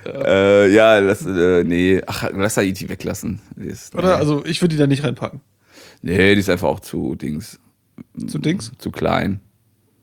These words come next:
Speaker 2: Wir <laughs> wollen nur mit großen
Speaker 1: Erst bei
Speaker 2: Names
Speaker 1: einundsiebzig
Speaker 2: droppen.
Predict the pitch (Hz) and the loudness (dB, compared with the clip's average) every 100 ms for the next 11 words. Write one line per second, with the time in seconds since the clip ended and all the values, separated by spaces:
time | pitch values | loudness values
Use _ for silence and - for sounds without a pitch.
0 | _ _ _ _ _ _ - 85 82 - | _ _ _ _ _ _ -8 -4 -4 -4
1 | - - 85 85 82 - - - 87 90 | -8 -4 -2 0 -2 -6 -14 -4 -2 -2
2 | 82 85 170 180 160 165 - 180 175 147 | -2 0 2 4 4 4 2 2 2 0